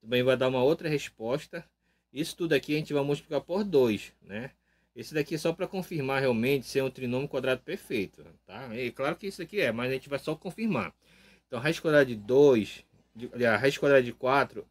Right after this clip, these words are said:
é dois, né? E aqui corta isso, daqui vai dar dois x. Raiz quadrada de nove é três. Agora a gente vai colocar bem aqui o, o resultado. Dois vezes dois vai dar quatro. Quatro vezes três vai dar doze. E com esse x aqui vai ficar doze x.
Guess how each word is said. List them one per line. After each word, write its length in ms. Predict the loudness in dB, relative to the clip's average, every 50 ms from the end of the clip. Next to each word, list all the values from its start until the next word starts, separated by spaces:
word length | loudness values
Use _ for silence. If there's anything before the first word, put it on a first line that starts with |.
| _ _
é 100 | -8 -8
dois, 680 | -6 0 6 8 8 8 8 6 4 2 -4 -12 -18 -20 _ _ _ _ -16
né? 260 | -8 -8 -8 -8 -8 _ _ _ _ _ _ _ _ _ _ _
E 100 | 2 2
aqui 220 | 2 2 2 -6 -8
corta 460 | 0 2 2 2 2 0 -4 -2 0
isso, 400 | 0 2 0 0 -2 -2 -8 -6
daqui 320 | -6 -6 -6 _ -6 -2
vai 160 | 0 0 0
dar 180 | 2 0 -2 -2
dois 260 | 0 0 0 0 0
x. 420 | -2 -4 -2 0 0 0 0 -2 -4
Raiz 180 | -8 -8 -4
quadrada 260 | -2 0 2 2 2
de 80 | 0 0
nove 360 | -4 -2 -2 0 0 0 -2
é 20 | -4
três. 560 | -6 _ -4 -2 -2 -2 -2 -6 -10 -18 _ _ _ _ _ _ _ _ _ _ _ _ _ _ _ -8
Agora 200 | -2 0 0 0
a 60 | 0
gente 80 | 0
vai 100 | -2 0
colocar 260 | 0 0 0 -2 -4 -4
bem 160 | -4 -6 -6
aqui 100 | -6 -6
o, 360 | -6 -2 -2 -2 -2 -2 0
o 20 |
resultado. 760 | 0 2 0 0 -2 -8 _ -8 -6 -6 -6 -8 -12 -18 -20 _ _ _ _ _ _ _ _ _ _ _ _ _ _ _ _ _ _ _ _ _ _ _ _ _ _
Dois 320 | -4 2 4 4 4 4 4
vezes 440 | 2 2 2 2 0 -2 -4 -4
dois 480 | -8 -8 -2 2 4 4 4 4 2 -2
vai 160 | -4 -4 -4
dar 120 | -4 -4 -6
quatro. 400 | -6 _ -2 -2 -2 -2 -4 _ _
Quatro 280 | -6 -4 -4 -4 -4
vezes 240 | -6 -6 -6 -8 -10
três 220 | -8 -2 0 2 2
vai 100 | 2 2
dar 120 | 0 -2
doze. 480 | -2 -4 -4 -4 -2 -2 -4 -4 -8 -12
E 160 | -12 -12 -10
com 140 | -6 -6 -6
esse 160 | -6 -8 -10
x 220 | -10 -8 -4 -4
aqui 220 | -4 -4 -4 -4 -4
vai 80 | -4
ficar 260 | -4 -6 -8 -8 -8
doze 440 | -8 -8 -6 0 0 0 0 -2 -6
x. 440 | -10 -10 -10 -8 -6 -6 -6 -8